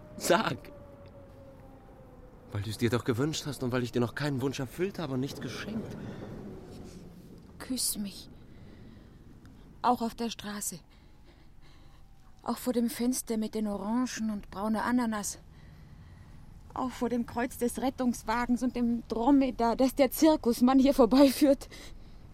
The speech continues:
Speaker 2: Auch vor den Kernen, die geflogen kommen von Pfirsich und grüner Dattel und, und die die Mulatten wegwerfen.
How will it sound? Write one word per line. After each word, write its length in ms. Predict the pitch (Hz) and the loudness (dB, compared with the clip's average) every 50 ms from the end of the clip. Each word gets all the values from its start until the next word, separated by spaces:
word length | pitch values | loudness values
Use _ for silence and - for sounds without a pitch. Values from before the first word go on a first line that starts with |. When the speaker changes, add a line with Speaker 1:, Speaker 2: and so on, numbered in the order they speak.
| - - - - - | -18 -18 -18 0 4
Speaker 2:
Auch 160 | - 339 339 | 6 6 6
vor 160 | - - 339 | 6 4 4
den 160 | 302 311 285 | 4 4 4
Kernen, 480 | 262 - 302 320 349 370 349 294 277 269 | 4 4 4 6 6 6 8 6 6 4
die 80 | 233 233 | 2 0
geflogen 540 | 285 285 - 269 294 349 370 370 - 320 | -2 -2 0 2 2 2 2 2 4 2
kommen 320 | 247 294 320 269 254 277 247 | 4 4 4 4 4 4 2
von 180 | - 339 339 | 0 -2 -4
Pfirsich 540 | - - - 359 381 370 392 - 349 320 320 | 2 6 8 8 8 8 4 2 0 -2 0
und 100 | 294 277 - - - - - - | -2 -2 -4 -6 -12 -12 -12 -6
grüner 320 | - 262 359 359 311 269 262 | 0 4 4 6 6 4 4
Dattel 340 | - - 370 392 330 330 | 6 8 8 8 8 4
und, 140 | 311 311 285 - - - - - | -2 -2 -2 -4 -6 -8 -6 -4
und 180 | - 339 294 - | -4 -2 0 0
die 80 | 330 | 0
die 140 | 311 320 320 | 0 2 2
Mulatten 600 | 349 330 349 339 339 392 403 - - 392 302 247 | 2 4 4 4 4 2 2 2 6 6 6 8
wegwerfen. 760 | 320 339 302 - - 302 - - - 330 - - 220 226 285 | 6 4 4 4 2 2 2 4 4 2 2 0 0 0 -2